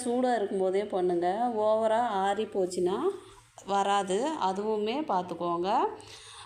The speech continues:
ஃப்ரெண்ட்ஸ், already கிச்சன் டிப்ஸ் நிறைய போட்டிருக்கேன்.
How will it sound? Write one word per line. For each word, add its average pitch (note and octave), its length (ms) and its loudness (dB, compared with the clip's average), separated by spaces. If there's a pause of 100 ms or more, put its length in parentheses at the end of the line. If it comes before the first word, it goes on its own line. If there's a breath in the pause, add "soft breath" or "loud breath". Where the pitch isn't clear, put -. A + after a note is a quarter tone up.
(140)
ஃப்ரெண்ட்ஸ், C#4+ 400 0
already A#3 460 0
கிச்சன் A3+ 380 -4
டிப்ஸ் A3+ 360 -4
நிறைய G3 340 0
போட்டிருக்கேன். F#3+ 720 0